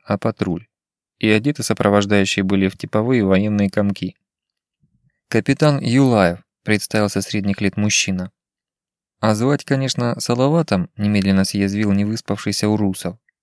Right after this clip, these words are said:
Настроение у него было ниже плинтуса. «Само собой. А ты как хотел?»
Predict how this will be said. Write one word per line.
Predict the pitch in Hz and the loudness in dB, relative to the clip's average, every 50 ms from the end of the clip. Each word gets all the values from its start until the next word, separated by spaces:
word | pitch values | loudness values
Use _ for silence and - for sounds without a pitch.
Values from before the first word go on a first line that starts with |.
| _ - | _ -6
Настроение | 107 104 - - - 135 139 135 127 | -6 -6 -4 -2 -2 -2 -2 -2 -2
у | 123 | -2
него | 120 120 117 117 | -2 -2 -2 -2
было | 113 117 113 110 | -2 -2 -2 -2
ниже | 110 110 113 107 98 107 | 0 -2 -2 -2 -2 -2
плинтуса. | - 117 104 101 92 85 - - - - - - _ _ _ _ _ _ _ _ _ _ _ _ _ _ | -2 -2 -2 0 -2 -2 -6 -8 -10 -10 -12 -14 _ _ _ _ _ _ _ _ _ _ _ _ _ _
«Само | - - - - 107 98 104 110 | -12 -8 -4 0 0 0 0 0
собой. | - - 135 127 120 117 107 101 101 110 _ _ _ _ | 0 0 -2 0 2 2 2 0 0 -4 _ _ _ _
А | - 110 113 117 | -4 -4 -4 -2
ты | - 113 | -2 -2
как | - 95 - - | -2 -2 -4 -4
хотел?» | - 95 90 - - 90 - | -4 -6 -6 -6 -8 -10 -12